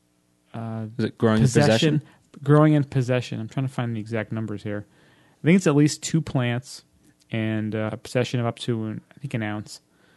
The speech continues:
Speaker 2: Two plants is perfect. You got one you're gonna have and the other one you're, you're maturing.
Speaker 1: Yeah, it's not a bad plan.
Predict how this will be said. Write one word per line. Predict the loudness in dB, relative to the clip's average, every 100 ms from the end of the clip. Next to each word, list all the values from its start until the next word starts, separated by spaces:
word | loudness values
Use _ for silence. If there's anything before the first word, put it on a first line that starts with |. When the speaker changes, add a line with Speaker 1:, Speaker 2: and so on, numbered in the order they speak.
| _ _ _ _
Speaker 2:
Two | -8
plants | -2 -2 -2
is | -4
perfect. | 0 0 0 -10 -14 _ -6
You | -2
got | 0
one | 0 2
you're | 2 2
gonna | 2 2
have | 2 0 -2 -4
and | 0
the | 2
other | 2
one | 4 2
you're, | 2 0 -2 _
you're | 0 2
maturing. | 0 -2 -6 -8 _ _ _ -12
Speaker 1:
Yeah, | -4 -2 -2
it's | -2
not | -2 0
a |
bad | 0 0
plan. | 0 -4